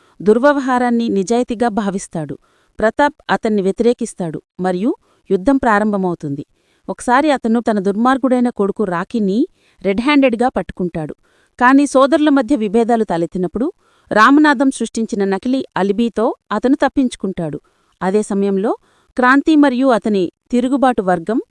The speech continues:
విశ్వరూపంపై ఆయుధాలు తీసుకుంటారు. కానీ అతను దోపిడీదారులుగా తన నేరాలకు వారిని బలి చేస్తాడు. ఇప్పుడు ప్రతాప్ వారిని పట్టుకోవడానికి చర్యలు తీసుకుంటాడు. ఇంతలో విశ్వరూపం రామనాథాన్ని తన వ్యాపార మిత్రునిగా పెట్టుకొని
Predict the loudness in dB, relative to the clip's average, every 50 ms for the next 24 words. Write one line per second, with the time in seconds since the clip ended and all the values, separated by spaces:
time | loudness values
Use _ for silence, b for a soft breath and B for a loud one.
0 | _ _ _ _ _ _ _ _ -4 -4 0 2 2 4 4 2 2 0 2 2
1 | 2 0 0 0 0 0 2 2 2 2 2 2 0 -2 -4 -6 -8 -6 _ -8
2 | -6 -6 -6 -8 -8 -10 -14 _ _ _ _ _ _ _ -4 -2 0 2 2 2
3 | 0 0 _ _ _ _ _ _ -2 0 2 2 0 4 4 4 4 4 2 0
4 | 2 2 2 0 2 0 -2 -2 -2 -2 -2 -4 -6 _ _ -4 -2 -2 0 0
5 | 0 0 0 0 -2 -2 -2 -2 -2 -2 -4 -6 _ _ _ _ _ 0 2 2
6 | 4 2 0 0 0 -2 -2 -2 -2 -2 -2 -2 -6 -10 -10 -10 -10 -14 -16 _
7 | _ _ _ _ _ -12 -12 -10 _ -4 -4 -4 -4 -6 -8 _ _ _ _ _
8 | _ 0 2 2 2 2 0 2 2 2 2 2 0 -2 -4 -4 -4 -2 0 0
9 | 2 2 0 -2 -2 -4 -4 -6 -6 -8 _ _ _ _ _ 2 2 2 4 0
10 | -2 -2 -4 -6 -6 -6 -6 -6 -6 -4 -6 -6 -6 -8 -10 _ _ _ _ _
11 | _ _ _ _ _ _ _ -2 -2 0 2 2 2 2 0 -2 -4 -8 _ _
12 | -6 -6 -6 -4 -2 0 0 0 0 -2 -2 -4 -6 -6 -6 _ _ _ _ _
13 | _ _ -2 2 4 4 4 4 4 2 2 2 2 2 2 2 2 0 -2 -2
14 | -2 -2 -4 -2 0 0 0 0 0 -2 -2 -4 -4 -4 -4 -2 -2 -2 -2 -2
15 | -4 -8 -10 -10 -6 -4 -2 0 0